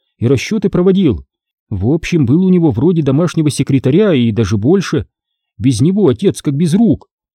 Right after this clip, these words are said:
Когда Сашка болел, отец места себе не находил. Пацан башковитый, тут ничего не скажешь. Тринадцать лет, а голова как у профессора.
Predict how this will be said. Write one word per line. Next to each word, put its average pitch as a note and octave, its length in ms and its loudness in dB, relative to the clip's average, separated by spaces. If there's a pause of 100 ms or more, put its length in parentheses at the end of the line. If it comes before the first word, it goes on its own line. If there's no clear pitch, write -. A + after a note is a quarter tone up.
(300)
Когда B2 300 -2
Сашка D#3 440 -2
болел, D3 480 0 (300)
отец A2+ 420 -2
места F3+ 320 0
себе F3+ 240 -2
не D#3 80 2
находил. D#3+ 560 0 (340)
Пацан E3 400 -2
башковитый, D#3 600 0
тут F3 160 -4
ничего G#3+ 280 0
не F3+ 120 2
скажешь. C3 520 -4 (340)
Тринадцать E3+ 560 0
лет, G3 320 2
а A#2 40 0
голова F#3 360 2
как C#3+ 160 -4
у D#3 40 -4
профессора. C3+ 720 -2